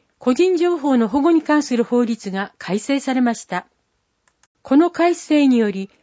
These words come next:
各地方公共団体が独自に制定していた個人情報保護条例は、法の施行日である令和五年四月一日から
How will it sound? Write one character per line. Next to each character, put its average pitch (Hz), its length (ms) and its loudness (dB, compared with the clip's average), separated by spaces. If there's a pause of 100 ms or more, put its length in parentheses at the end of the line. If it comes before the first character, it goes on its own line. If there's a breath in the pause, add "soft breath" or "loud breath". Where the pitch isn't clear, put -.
(180)
各 220 420 -4
地 254 200 -2
方 349 240 -2
公 359 260 -2
共 330 240 -2
団 302 220 0
体 240 220 -2
が 196 280 -6
独 277 220 -4
自 349 140 2
に 277 120 4
制 247 260 0
定 262 200 -2
し - 100 -10
て 233 120 0
い 220 100 -2
た 202 240 -8 (320 soft breath)
個 - 160 0
人 330 220 4
情 349 240 0
報 262 240 -2
保 254 140 0
護 269 140 4
条 262 220 0
例 226 200 -2
は、 190 220 -6 (440 soft breath)
法 359 260 2
の 262 120 4
施 - 140 -14
行 262 200 2
日 240 100 0
で 226 120 0
あ 214 100 0
る 208 180 -6 (240 soft breath)
令 302 220 4
和 262 120 2
五 214 120 -2
年 214 300 -4
四 254 180 -4
月 294 240 -2 (120)
一 269 140 -2
日 233 180 -6
か 208 100 -6
ら 208 180 -8